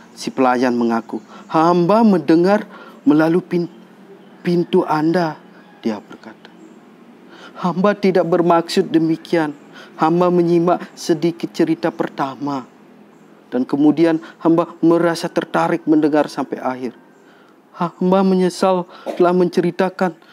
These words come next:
juga kepada istri hamba." Dia menambahkan,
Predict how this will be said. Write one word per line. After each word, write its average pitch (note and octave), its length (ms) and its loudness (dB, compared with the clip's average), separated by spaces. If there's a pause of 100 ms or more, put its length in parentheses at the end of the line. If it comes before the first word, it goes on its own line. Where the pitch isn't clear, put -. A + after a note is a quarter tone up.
(400)
juga E3+ 240 -2
kepada E3+ 400 -2 (240)
istri E3 320 -8
hamba." D3 500 -10 (1700)
Dia G#2 320 0
menambahkan, G2 720 -8